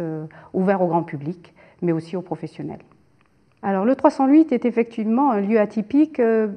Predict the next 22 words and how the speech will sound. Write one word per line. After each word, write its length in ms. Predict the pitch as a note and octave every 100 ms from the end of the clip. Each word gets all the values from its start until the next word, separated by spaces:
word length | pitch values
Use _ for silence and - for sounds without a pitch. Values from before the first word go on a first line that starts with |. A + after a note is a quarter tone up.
| -
dans 240 | F#3 G#3+
la 100 | A#3
mesure 400 | A#3+ A#3+ C#4 D4+ C#4+
où 80 | A3+
il 360 | A3 G#3 G3+ G3
a 640 | F#3 F3+ F3 E3+ E3+ E3+
une 680 | - G3 G3 F#3 F3+ F3 F3
dimension 500 | E3 G3 F#3+ F#3 C4+
multiple. 480 | A#3+ F#3 - E3 - -
C'est 500 | - - F3+ E3+ -
effectivement, 840 | G3+ G3+ F#3+ - F#3 F#3+ G3 G#3 G3+
pour 240 | - E3+
ceux 180 | - G#3+
qui 200 | G#3+ F#3+
le 160 | F3+
connaissent 400 | F#3 G3 G3 F#3+
un 80 | F#3+
peu, 240 | F3 G3+ F#3
la 160 | F#3
Maison 420 | F#3 F3 E3+ E3+
des 260 | E3+ D#3 E3+
Architectes. 640 | D#3+ - F3 D4 E4+ -